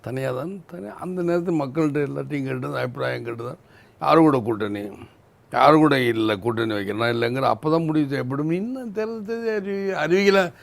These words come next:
இவன் கூட்டணி சேர்ந்து பிரிகிறதுக்கும் நீங்க சேர்க்குற மாதிரி சேர்ப்பீங்க, இந்த டி வி ஆளுங்க என்ன பண்ண சேர்க்குற மாதிரி சேர்த்துருவாங்கல்ல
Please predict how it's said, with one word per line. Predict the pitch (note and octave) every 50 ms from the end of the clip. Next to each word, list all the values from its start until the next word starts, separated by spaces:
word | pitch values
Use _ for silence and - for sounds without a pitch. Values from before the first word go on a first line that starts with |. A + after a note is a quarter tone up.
| - - -
இவன் | - E3 E3+ E3
கூட்டணி | D#3+ F3+ F#3 F3 F#3 F3+ E3+
சேர்ந்து | D#3 E3 D#3+ D#3 C3
பிரிகிறதுக்கும் | C#3 D3 D3+ D3+ D3 C#3 B2+ A2+ G#2 G2+ F#2 D#2 - - - _ _ _ _ _
நீங்க | - C#3 C3 A2+
சேர்க்குற | C3+ C3 C3 B2+ C3
மாதிரி | C3+ C#3 C#3 B2+
சேர்ப்பீங்க, | B2+ B2+ A2+ A#2+ B2 B2+
இந்த | B2+ B2 A#2
டி | A2 G#2 C#3 C#3
வி | C#3
ஆளுங்க | C3+ B2+ B2 B2 A#2+
என்ன | A#2+ A#2+
பண்ண | A#2+ A#2 B2 A#2+
சேர்க்குற | G#2 B2 A#2+ A#2 A#2 A#2
மாதிரி | A#2+ B2 B2 A2+
சேர்த்துருவாங்கல்ல | A#2 A2+ G#2+ A#2 A2+ G#2+ A2+ A2+ G#2+ G2+ G#2